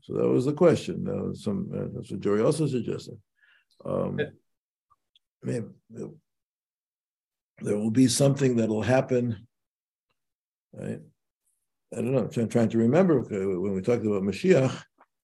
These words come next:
Speaker 1: what was the lashon of the Mashiach, uh, the, the Rambam and Mashiach, that the, he's almost as great as Moshe Rabbeinu.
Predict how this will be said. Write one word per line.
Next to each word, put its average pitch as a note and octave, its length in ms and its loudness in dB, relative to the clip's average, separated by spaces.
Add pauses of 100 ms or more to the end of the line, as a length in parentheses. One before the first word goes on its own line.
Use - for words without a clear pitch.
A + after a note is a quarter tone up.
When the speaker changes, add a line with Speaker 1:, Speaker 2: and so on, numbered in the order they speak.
(840)
Speaker 1:
what A2 160 -2
was A2 160 2
the A2 60 2
lashon A#2 340 4
of G2 60 2
the G2 80 0
Mashiach, G2 340 2
uh, G2 360 4
the, F#2 280 0
the F#2 100 2
Rambam G2 440 0
and F2 100 -4
Mashiach, G2 500 -2
that - 140 -6
the, F#2+ 400 -2 (460)
he's G2+ 160 0
almost E3 500 10
as B2 140 6
great C#3 400 6
as A2 260 6
Moshe A2 300 4
Rabbeinu. F#2+ 520 0